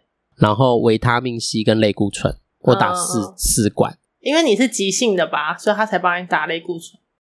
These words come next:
Speaker 1: 我也不知道，反正外面的人是都不错啦。
Speaker 2: 嗯。
Speaker 1: 但，但我也没有觉得医生不好，只是我觉得对我来说，我后面比较冷静之后，我觉得他就是有给我一种，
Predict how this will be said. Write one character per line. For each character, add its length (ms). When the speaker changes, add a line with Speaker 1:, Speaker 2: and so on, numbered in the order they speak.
Speaker 1:
我 140
也 60
不 180
知 60
道， 80
反 180
正 160
外 200
面 200
的 100
人 220
是 140
都 120
不 140
错 320
啦。 160
Speaker 2:
嗯。 60
Speaker 1:
但， 160
但 120
我 100
也 60
没 100
有 100
觉 80
得 60
医 100
生 180
不 100
好， 200
只 100
是 220
我 140
觉 100
得 60
对 160
我 120
来 120
说， 120
我 100
后 140
面 120
比 40
较 100
冷 260
静 220
之 80
后， 60
我 100
觉 100
得 60
他 260
就 160
是 180
有 160
给 180
我 140
一 60
种， 240